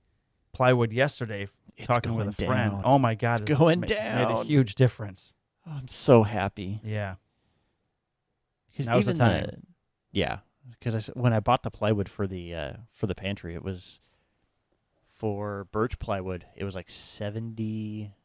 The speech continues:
Speaker 2: seventy-six for three-quarter inch full
Speaker 1: Wow.
Speaker 2: sheet. Um, a couple weeks later, maple ply, three-quarter inch full sheet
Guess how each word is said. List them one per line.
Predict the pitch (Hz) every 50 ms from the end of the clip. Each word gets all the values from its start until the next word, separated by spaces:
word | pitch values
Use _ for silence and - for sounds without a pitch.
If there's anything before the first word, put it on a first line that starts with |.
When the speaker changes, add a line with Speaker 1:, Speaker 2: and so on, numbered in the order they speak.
| _ _
Speaker 2:
seventy-six | - - 123 139 131 113 - - - 113 151 - - - - - _ _ _ _ _ _ _ _ _ _ _ _ _ _ _ _ _
for | - 120
three-quarter | - - 120 113 - - 120 117 113 113
inch | 113 110 113 110 - - -
full | - - 120 110
Speaker 1:
Wow. | 107 -
Speaker 2:
sheet. | - 110 104 98 - _ _ _ _ _ _ _ _ _ _ _ _ _ _ _ _ _ _ _ _ _ -
Um, | - 107 98 95 95 92 90 90 85 85 87 92 _ _ _ _ _ _ -
a |
couple | - 127 117 107 120
weeks | 113 117 107 - -
later, | 101 98 104 104 101 107 107 104 101 98 - _ _ _ _ _ _ _ _ _ _ _
maple | - 101 101 110 120 120 - 131 117
ply, | - - - 107 95 90 87 87 85 87 90 - _ _ _ _ _ _ _ _ _ _ _ _ _ _ _ _ _ _ _ _ _ _ _ _ _ _ _ _ _ _ _ _ _ _ _ _ _ _ _
three-quarter | 120 120 110 - 113 104 101 101 98
inch | 92 90 90 -
full | - - 95 92
sheet | - - - 90 87 87 82